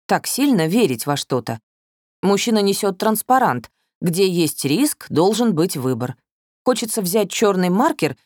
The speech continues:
и поставить пропущенную запятую. Мужчина наступает мне на ногу, но он слишком занят, размахивая транспарантом, чтобы заметить это. Однако женщина рядом с ним,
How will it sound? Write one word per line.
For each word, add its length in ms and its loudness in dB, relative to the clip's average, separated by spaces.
и 100 0
поставить 540 -2
пропущенную 840 0
запятую. 680 -4
Мужчина 380 0
наступает 520 0
мне 220 0
на 160 0
ногу, 320 0
но 100 2
он 100 0
слишком 400 -2
занят, 520 -2
размахивая 640 0
транспарантом, 720 -2
чтобы 320 -2
заметить 600 -2
это. 280 -8
Однако 440 0
женщина 500 0
рядом 300 0
с 140 -8
ним, 220 0